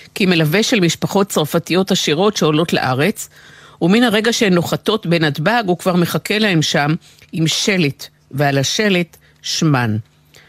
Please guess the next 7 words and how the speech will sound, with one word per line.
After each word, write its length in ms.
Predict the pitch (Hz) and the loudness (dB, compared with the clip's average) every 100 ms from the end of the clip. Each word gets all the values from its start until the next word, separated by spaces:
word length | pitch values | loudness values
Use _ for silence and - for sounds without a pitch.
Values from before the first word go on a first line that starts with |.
| _ | _
הוא 120 | - | 0
המביית 840 | 233 214 170 165 156 180 240 - - - _ - | 2 4 2 2 2 2 0 -4 -12 -14 _ -16
של 220 | - 180 165 | -4 0 2
העולים 360 | 160 151 147 | 4 2 2
מצרפת. 760 | 147 - 151 - - 101 - - - _ - - - - - - - _ _ - | 0 0 -4 -4 -6 -8 -8 -18 -20 _ -20 -20 -20 -20 -20 -20 -20 _ _ -2
ואז 580 | 170 208 254 294 262 233 | -2 0 2 2 2 2
מר 200 | 220 | 2